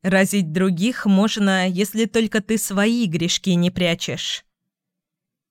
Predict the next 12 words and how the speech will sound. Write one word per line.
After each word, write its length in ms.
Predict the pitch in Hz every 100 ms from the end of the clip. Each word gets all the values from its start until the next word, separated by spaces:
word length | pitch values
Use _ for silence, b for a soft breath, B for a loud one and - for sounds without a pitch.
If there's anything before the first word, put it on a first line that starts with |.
| _ _ _
И 140 | - 196
в 80 | -
тот 240 | 392 -
момент, 720 | 294 247 226 233 185 170 -
когда 320 | 208 214 240
Люся 400 | 254 302 311 269
уже 260 | 233 220 285
почти 680 | - 247 240 - - 359 359
свайпнула 840 | - 262 254 269 269 233 226 202
вправо 480 | - 202 208 233 196
блондинистого 880 | 190 185 185 226 214 190 190 180
кимора, 680 | 165 - 302 233 165 151 175